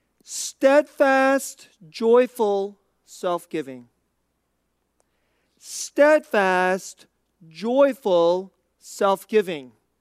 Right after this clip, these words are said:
If you wanna know what the essence of that, that's it. <laughs> Okay, that's the answer, all right? Uh, that's part one. Part two, marks of real friendship.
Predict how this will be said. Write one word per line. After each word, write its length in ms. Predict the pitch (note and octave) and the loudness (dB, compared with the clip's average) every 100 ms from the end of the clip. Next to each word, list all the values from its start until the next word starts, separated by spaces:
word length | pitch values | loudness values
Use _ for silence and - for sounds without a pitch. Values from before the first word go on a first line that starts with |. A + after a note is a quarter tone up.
| _ _ _ _ _ _ _ _ | _ _ _ _ _ _ _ _
If 80 | - | -10
you 80 | F#3 | -6
wanna 160 | G3+ | -4
know 100 | G#3+ | -2
what 140 | A3 G#3+ | -4 -2
the 100 | G3 | 0
essence 380 | G3+ G3+ F#3+ F#3+ | 0 -4 -8 -8
of 140 | F3 _ _ - | -8 _ _ -8
that, 180 | F#3 F3 | -6 -4
that's 220 | F3+ - | -6 -2
it. 200 | E3+ - E3 | -2 -2 -12
<laughs> 60 | - | -10
Okay, 260 | - A3+ | -2 0
that's 280 | F#3+ A3 - | 2 0 0
the 140 | A3+ | -4
answer, 400 | A#3 G#3+ - D3+ | -4 -6 -6 -4
all 140 | D3+ F#3 | -2 0
right? 200 | A#3 - - - - - - | 0 -2 -18 -20 -20 -20 -10
Uh, 80 | D3+ | -4
that's 180 | F3+ - | -4 -4
part 280 | G#3+ G3 | -4 -2
one. 380 | F#3+ A3 F#3+ B2+ _ _ _ _ _ _ _ _ | 0 0 0 -4 _ _ _ _ _ _ _ _
Part 220 | A#3+ C4 | -2 0
two, 360 | - E4+ A#3+ D3 _ _ _ _ _ _ _ | 2 4 4 0 _ _ _ _ _ _ _
marks 640 | F3+ F3+ A#3+ C#4 C#4 - - | -6 0 2 2 -2 -12 -12
of 220 | - E3+ | -10 -4
real 200 | G3+ A3 | 0 0
friendship. 640 | G3+ G#3 G#3 - F#3 D3 | 0 -2 -2 -6 -8 -8